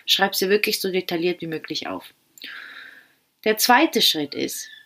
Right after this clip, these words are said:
wenn du am Autofahren bist und du hörst Radio, wenn du irgendwo mit Freunden bist und es geht gerade um ein bestimmtes Thema, wenn du, äh, gerade ein Interview hörst, keine Ahnung, okay?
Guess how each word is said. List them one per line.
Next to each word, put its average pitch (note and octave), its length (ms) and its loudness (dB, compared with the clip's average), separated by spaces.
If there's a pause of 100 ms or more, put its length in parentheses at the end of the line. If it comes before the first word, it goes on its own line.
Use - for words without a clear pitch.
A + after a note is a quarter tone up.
(1300)
wenn G#3+ 540 4
du F#3+ 440 -2
am - 240 2
Autofahren D#3 640 -4
bist D#3 340 0
und F#3 140 -6
du F#3+ 160 -2
hörst G#3+ 340 -2
Radio, C#3+ 720 0
wenn B3+ 260 8
du A#3+ 240 4
irgendwo A3 800 6
mit A3+ 240 2
Freunden F3 520 2
bist E3+ 340 2
und F3 160 -6
es F#3+ 140 -6
geht G#3 160 0
gerade G3+ 200 -2
um F#3 80 -6
ein G3 140 -2
bestimmtes A3+ 560 0
Thema, D#3 640 2 (500)
wenn G3 460 0
du, F#3+ 380 0
äh, F3+ 520 -2
gerade F#3 480 0
ein G#3+ 140 2
Interview G3+ 600 4
hörst, F#3 560 4
keine C#4 500 6
Ahnung, D#3+ 360 -4
okay? B3+ 420 2